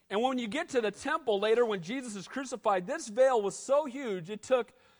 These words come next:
m-, many men to pick it up. It was heavy, weighed hundreds of pounds, had to be carried. It was very thick.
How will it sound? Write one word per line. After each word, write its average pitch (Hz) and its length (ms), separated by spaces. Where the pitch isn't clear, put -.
m-, 190 240
many 294 460
men 254 300
to 226 60
pick 226 440
it 233 80
up. - 380
It 190 40
was 185 160
heavy, 277 420
weighed 214 140
hundreds 262 440
of 226 160
pounds, 240 460
had 240 140
to 247 60
be 233 120
carried. 254 460
It 214 80
was 208 160
very 226 500
thick. - 580